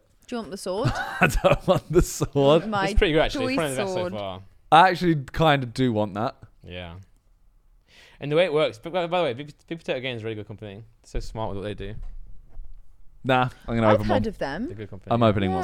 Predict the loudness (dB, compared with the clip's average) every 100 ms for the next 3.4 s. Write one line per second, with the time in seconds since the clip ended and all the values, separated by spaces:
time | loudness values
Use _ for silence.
0 | -2 -4 0 0 0 -2 -2 -2 -2 -4
1 | -10 -14 -14 -10 -10 -10 -6 -6 -6 -10
2 | -8 -8 -8 -10 -12 -10 -10 -10 -12 -12
3 | -12 -14 -14 -16